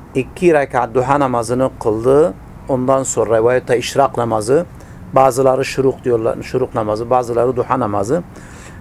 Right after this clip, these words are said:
Tamam mı? Ve eve dönünce baktı ki hala Ummene Ce-, Cüveyriye radıyallahu anha hala oturuyor, tesbihle meşgul oluyor.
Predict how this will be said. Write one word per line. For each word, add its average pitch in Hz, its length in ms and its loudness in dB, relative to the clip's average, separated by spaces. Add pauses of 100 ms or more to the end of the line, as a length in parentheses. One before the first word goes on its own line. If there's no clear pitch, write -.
(200)
Tamam 175 240 4
mı? 110 180 -6 (580)
Ve 190 300 6 (380)
eve 196 300 6
dönünce 196 420 4
baktı 185 260 4
ki 180 180 2
hala 226 460 4
Ummene 208 440 2
Ce-, 185 440 6
Cüveyriye 175 480 6
radıyallahu 165 540 4
anha 185 460 0
hala 226 640 4
oturuyor, 214 680 4 (180)
tesbihle 185 600 4
meşgul 147 380 2
oluyor. 110 360 0